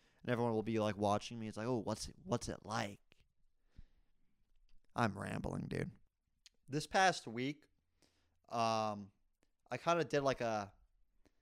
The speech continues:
kinda like a, uh, little bit of, like, a manic episode.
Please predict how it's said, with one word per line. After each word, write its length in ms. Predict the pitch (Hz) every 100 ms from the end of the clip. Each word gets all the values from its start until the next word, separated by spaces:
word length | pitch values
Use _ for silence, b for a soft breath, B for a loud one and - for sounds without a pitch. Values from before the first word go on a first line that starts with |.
| _ _ _ _ _ _ -
kinda 200 | - 175
like 220 | 160 139
a, 180 | 135 123
uh, 280 | 117 113 113
little 200 | 120 143
bit 140 | 127
of, 60 | 120
like, 120 | 117
a 80 | 104
manic 640 | 104 104 113 117 113 -
episode. 640 | 95 - 107 - 98 98